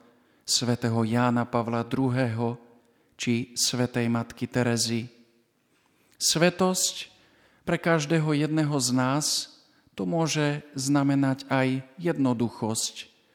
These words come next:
utiahnutosť, možno skromnosť, ale zároveň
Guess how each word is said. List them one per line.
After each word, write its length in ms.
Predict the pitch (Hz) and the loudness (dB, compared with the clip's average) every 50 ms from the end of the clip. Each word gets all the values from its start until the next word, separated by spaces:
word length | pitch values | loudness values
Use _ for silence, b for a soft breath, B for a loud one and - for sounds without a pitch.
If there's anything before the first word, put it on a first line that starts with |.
| b b b b 175 | b b b b -2
utiahnutosť, 1200 | 160 - - 139 139 135 127 123 131 131 135 131 - 143 139 147 143 - - - - - - - _ _ _ _ | -2 0 2 2 2 2 4 4 4 2 2 2 2 0 0 0 0 -2 -4 -6 -8 -10 -20 -20 _ _ _ _
možno 560 | - 135 127 117 110 120 117 117 117 113 113 - - | -4 -2 -2 -2 -2 -2 -2 -2 -2 -4 -6 -6 -4
skromnosť, 960 | - - - - - 127 127 127 131 131 135 139 139 139 - - - - - b b b b b b b b b b | -2 -2 -2 -2 0 2 4 4 4 4 4 2 2 0 -2 -4 -6 -10 -18 b b b b b b b b b b
ale 160 | 127 139 139 | -2 0 0
zároveň 720 | 123 123 143 151 156 156 151 143 147 143 143 147 147 143 | 2 2 2 2 2 2 2 2 2 2 2 2 0 -2